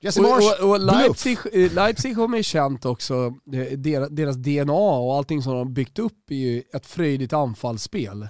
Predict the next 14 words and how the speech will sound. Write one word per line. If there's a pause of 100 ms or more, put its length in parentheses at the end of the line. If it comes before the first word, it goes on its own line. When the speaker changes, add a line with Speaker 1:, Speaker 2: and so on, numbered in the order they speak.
Speaker 2:
Alltså,
d-,
där
det
är
väldigt
fantasifullt
och
man
fyller
på
med
många
spelare.